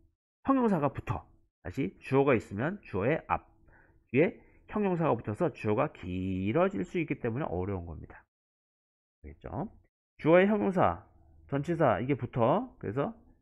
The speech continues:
이런 또 수식어 붙어. 그래서 길고 복잡해질 수가 있어요. 그래서 어려운 겁니다. 자, 볼까요? Many hours of pitching practice with his coach gave 뭐뭐뭐 되겠습니다. 자, 여기서는 이 hours가 주어입니다.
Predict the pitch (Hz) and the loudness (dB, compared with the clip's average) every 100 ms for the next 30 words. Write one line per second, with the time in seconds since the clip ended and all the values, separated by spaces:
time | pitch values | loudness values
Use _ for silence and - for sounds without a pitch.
0 | _ _ - 120 127 127 123 120 107 - | _ _ -4 0 0 0 -4 -6 -8 -6
1 | 147 220 214 170 123 117 113 - 107 165 | -4 -2 0 0 2 0 0 -4 -2 -2
2 | 214 - _ _ _ - 120 139 156 123 | -2 -6 _ _ _ -4 0 4 4 2
3 | - 131 123 113 113 104 82 78 85 127 | 2 0 2 0 -2 -4 -4 -8 -10 -8
4 | 95 113 85 90 80 78 - - _ _ | -6 -4 -4 -6 -8 -10 -14 -20 _ _
5 | _ - 92 - 139 160 107 123 107 120 | _ -6 -6 2 2 4 2 4 4 4
6 | 120 123 110 135 - 151 160 151 - 147 | 2 0 -2 -2 -6 -8 -6 -8 -4 -6
7 | - 143 - 113 117 135 135 147 - - | -4 -6 -2 -2 0 -2 -2 -4 -8 -6
8 | - 147 107 - - 104 127 123 151 107 | 2 2 2 -4 -2 2 2 2 0 0
9 | 98 113 120 92 87 - - - - _ | -2 -2 -2 -2 -6 -8 -14 -14 -18 _
10 | _ _ _ _ _ _ _ 131 87 - | _ _ _ _ _ _ _ 0 0 -2
11 | _ _ - 110 156 147 131 165 82 - | _ _ 2 4 4 2 4 2 0 -8
12 | _ 120 - 92 131 175 165 151 127 - | _ -12 0 6 8 6 4 0 -2 -2
13 | 87 78 76 - | -6 -6 -8 -10